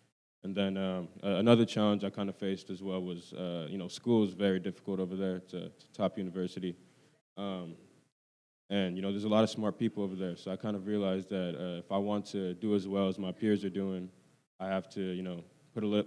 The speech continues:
little bit more work in. Uh, I have some friends over there who can sit in class and, you know, they immediately understand everything that's going on. I'm personally not like that. <laughs> So I have to, you know, put a little bit more time in, study a little bit more.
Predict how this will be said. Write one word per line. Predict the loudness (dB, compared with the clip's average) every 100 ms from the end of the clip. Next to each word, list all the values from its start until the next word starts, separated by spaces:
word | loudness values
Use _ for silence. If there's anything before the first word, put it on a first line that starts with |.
| -2
little | -2 2 2
bit | 2
more | -2
work | -4 -6 -6
in. | -10 -10 -10
Uh, | -8 -4
I | 0
have | -2
some | 0 -4
friends | 0 0 0
over | -2 -2
there | 0 0
who | -2 -6 -6 -12 _ _ _
can | -14
sit | 0 2
in | 2
class | 0 2 4 2 -2
and, | -10 -10 -12
you | -10
know, | -6
they | -6
immediately | 0 2 2 0 -2 -6 -8 _
understand | -8 -6 -2 0 0
everything | -2 -2
that's | -4 -4
going | -4 -2
on. | -2 -4 -8 -20 _ _ _ _ _ 2
I'm | 4
personally | 6 6 4 -4
not | -4 -4
like | -2 -2 0
that. | -2 -2 0 10 12 12 12
<laughs> | 4
So | 8 8 8 2 -14 -20 -14 0
I | 2
have | 2 0 0
to, | 0
you | 0
know, | 0 -4 -6 -8
put | -6 -4
a |
little | -2 -2
bit | -2
more | -2
time | -4 -2 0 -2
in, | -6
study | -4 -4 -2
a |
little | -2 -4
bit | -4
more. | -6 -8